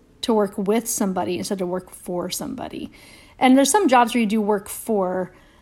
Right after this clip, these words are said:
but in this instance, it really needs to be a with. And I feel like this time around, I'm like, "Yeah, we're working together. We're pulling side by side. I'm working with her." And it's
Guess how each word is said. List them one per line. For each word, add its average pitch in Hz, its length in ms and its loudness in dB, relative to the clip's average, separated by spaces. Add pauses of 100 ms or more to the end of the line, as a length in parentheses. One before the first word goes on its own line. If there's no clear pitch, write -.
(160)
but 247 160 4
in 247 140 4
this 302 180 4
instance, 226 680 0
it 233 120 0
really 269 260 4
needs 226 220 4
to 240 60 0
be 208 120 2
a 190 60 2
with. 185 640 -4
And 214 320 -2
I 208 100 -6
feel 285 380 2
like 233 280 2
this 240 380 2
time 240 280 0
around, 196 540 -2
I'm 214 200 -2
like, 196 300 -2
"Yeah, 202 280 0 (580)
we're 247 240 6
working 214 560 0
together. 208 920 -2 (140)
We're 240 580 0 (200)
pulling 208 340 -2
side 208 340 2
by 196 200 2
side. 190 500 -2 (280)
I'm 208 120 0
working 202 480 -2
with 202 540 -2 (420)
her." 185 560 -2 (440)
And 196 540 -2 (200)
it's - 680 -4